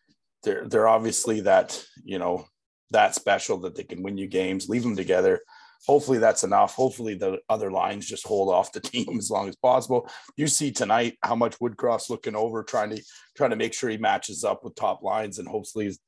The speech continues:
his top line wins. You know, we're playing a Washington team that's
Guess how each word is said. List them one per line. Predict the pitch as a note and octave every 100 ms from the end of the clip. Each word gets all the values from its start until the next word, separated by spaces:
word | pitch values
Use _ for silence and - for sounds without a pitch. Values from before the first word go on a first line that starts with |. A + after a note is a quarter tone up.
| -
his | G#2 -
top | G2 F#2+
line | G#2 G2
wins. | D3 C3 - - _ _ _
You | G#2+
know, | G#2
we're | G#2+ F#2+ - _
playing | A#2 G2+
a | F2+
Washington | F#2 F#2 G#2 G2+ F2+
team | G#2+ G2+
that's | F2+ E2+